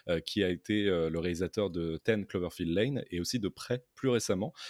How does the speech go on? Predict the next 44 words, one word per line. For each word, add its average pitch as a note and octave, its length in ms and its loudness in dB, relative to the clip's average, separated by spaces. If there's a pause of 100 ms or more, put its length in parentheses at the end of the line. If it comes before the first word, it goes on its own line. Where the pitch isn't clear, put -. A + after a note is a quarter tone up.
(140)
Donc, E2 280 -6
euh, D#2+ 180 0
un D2 80 -4
préquel G#2 420 0
de, D#2+ 240 -2
de D#2 120 -6
Predator A2+ 540 0
qui - 140 -2
a - 20 4
été F#2 160 -2
diffusé F#2 320 -8
sur, D#2+ 340 -2
sur - 120 -6
Disney F#2+ 300 -4
Plus - 340 -4 (100)
en E2 120 -6
France. - 340 -4 (320)
Et, C#3 380 4
euh, F#2 320 4 (100)
on G2 40 -2
ne G2 60 0
sait - 120 -2
pas D#3 80 -4
combien D3 320 -4
d'épisodes, A#2+ 600 -2
euh, D#2+ 240 -4
il E2+ 80 -6
réalisera F2 480 -2
de, E2+ 320 -4
de F2+ 100 -2
cette F#2+ 200 -2
saison. F2 140 -2 (180)
Mais G2 60 -2
en F#2 60 -2
tout - 60 -12
cas, C#3 80 -2
ça A#2 120 -8
fait G2 60 -6
plaisir A2+ 380 0
de F#2 80 -2
voir G#2 180 -4
qu'un F2+ 160 -4
réalisateur F2+ 500 -2
connu, B2 300 0